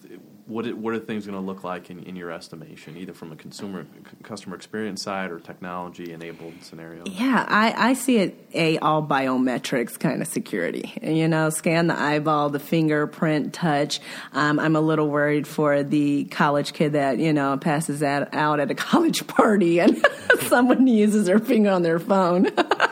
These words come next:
Speaker 2: 'Cause then you have that concern, or the parents that are asleep and the pa-, and the kid that comes and brings their phone and puts it under their finger. So you have a whole new slew of issues there. Um, but I see, um, the security going more, um, of the biometrics route,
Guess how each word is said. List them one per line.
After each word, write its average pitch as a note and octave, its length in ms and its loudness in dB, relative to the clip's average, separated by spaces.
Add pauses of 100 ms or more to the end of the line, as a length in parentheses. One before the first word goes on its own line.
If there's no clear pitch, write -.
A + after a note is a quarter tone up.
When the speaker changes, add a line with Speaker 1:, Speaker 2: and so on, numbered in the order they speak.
(460)
Speaker 2:
'Cause D4 240 4
then A#3+ 140 6
you C#4+ 140 4
have G#3 200 2
that F3 200 2
concern, F3+ 540 4
or F3+ 100 6
the E3 120 2
parents F3+ 400 4
that F3 120 4
are E3+ 60 4
asleep F3 420 2
and E3+ 120 2
the D#3 60 2
pa-, G3 120 4
and E3+ 240 2
the D#3+ 60 2
kid G3+ 280 2
that E3+ 120 0
comes G3+ 280 4
and E3 140 0
brings F3+ 260 2
their E3+ 120 2
phone F3+ 200 4
and E3 100 2
puts F3+ 220 2
it F3+ 80 2
under E3+ 220 2
their D#3+ 160 0
finger. E3 420 2
So E3+ 140 0
you G#3 160 6
have A3+ 120 4
a F#3+ 40 4
whole G#3 140 4
new F#3+ 160 4
slew G3+ 320 2
of E3+ 60 2
issues F#3 440 2
there. F#3+ 340 0 (500)
Um, G3+ 460 4
but G3+ 140 6
I A3+ 200 6
see, C4+ 340 4
um, F3+ 360 4
the F3+ 80 2
security F#3 520 4
going E3+ 260 4
more, D#3+ 340 4
um, D3+ 340 2
of D3+ 140 0
the D#3 60 2
biometrics C#3 840 0
route, C3 360 0